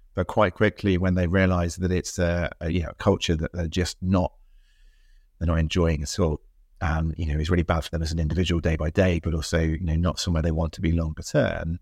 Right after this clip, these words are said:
then great news, you've recruited all these people, but you've got a retention problem, which means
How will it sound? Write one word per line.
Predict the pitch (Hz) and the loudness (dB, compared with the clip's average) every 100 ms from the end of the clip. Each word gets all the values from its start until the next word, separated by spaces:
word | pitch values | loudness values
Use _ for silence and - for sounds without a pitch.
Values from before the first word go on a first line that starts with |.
| _ | _
then | - 85 85 85 92 | -4 -2 0 -2 -2
great | 107 107 | 0 0
news, | 110 104 92 | 2 0 0
you've | 98 92 | -2 0
recruited | 104 - 135 104 | -2 4 4 4
all | |
these | 92 | 0
people, | - 101 104 104 | 2 2 4 0
but | 92 - | 0 0
you've | 98 95 | 0 2
got | 98 | 2
a | |
retention | 87 107 110 - 92 | 2 0 0 0 -2
problem, | 92 92 95 92 | -2 0 0 0
which | 92 - | -4 -2
means | 101 95 95 | 0 0 -4